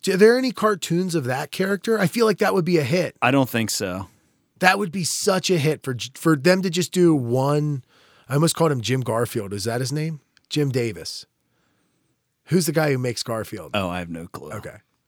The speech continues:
Speaker 1: I liked
Speaker 2: It
Speaker 1: Garfield
Speaker 2: might
Speaker 1: growing up.
Speaker 2: Jim Davis sounds
Speaker 1: I liked the
Speaker 2: familiar.
Speaker 1: comic. I liked the books. I had all the books.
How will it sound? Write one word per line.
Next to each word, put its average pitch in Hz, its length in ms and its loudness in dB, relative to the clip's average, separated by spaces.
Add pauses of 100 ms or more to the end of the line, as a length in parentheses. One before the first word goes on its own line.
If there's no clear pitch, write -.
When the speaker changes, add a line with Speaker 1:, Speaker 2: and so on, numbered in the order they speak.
(360)
Speaker 1:
I 156 140 2
liked 240 220 2
Speaker 2:
It 233 100 10
Speaker 1:
Garfield - 220 2
Speaker 2:
might 127 120 -4
Speaker 1:
growing 107 240 -8
up. 107 200 -14
Speaker 2:
Jim 170 240 -2
Davis 117 380 -4
sounds 98 320 -8
Speaker 1:
I 131 60 -4
liked 160 180 0
the 92 140 -10
Speaker 2:
familiar. 92 80 -8
Speaker 1:
comic. 139 300 -4 (120)
I 135 60 -4
liked 147 220 0
the 135 60 -4
books. 117 460 -4
I 120 80 -4
had 127 100 0
all 123 140 0
the 113 80 -6
books. - 520 -12